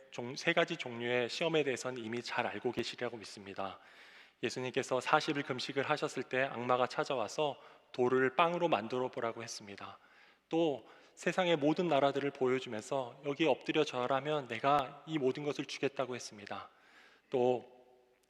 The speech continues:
성전 꼭대기로 데려가서 뛰어내려 보라고도 했습니다. 이 세 가지 실어-, 시험은 우리 인간들이 이 세상에서 겪는 가장,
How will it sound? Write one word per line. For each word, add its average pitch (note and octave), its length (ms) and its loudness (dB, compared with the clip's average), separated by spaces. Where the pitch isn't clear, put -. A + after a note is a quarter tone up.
성전 C#3+ 440 0
꼭대기로 D#3 580 2
데려가서 A#2+ 720 -2
뛰어내려 D#3+ 460 -2
보라고도 A#2 440 -4
했습니다. G2 560 -12
이 D#3+ 140 -2
세 E3+ 140 8
가지 E3 220 8
실어-, E3+ 380 4
시험은 E3 640 2
우리 C#3+ 180 2
인간들이 D#3 480 4
이 D3+ 60 -4
세상에서 D3 560 -2
겪는 A#2 500 -6
가장, A#2+ 560 -4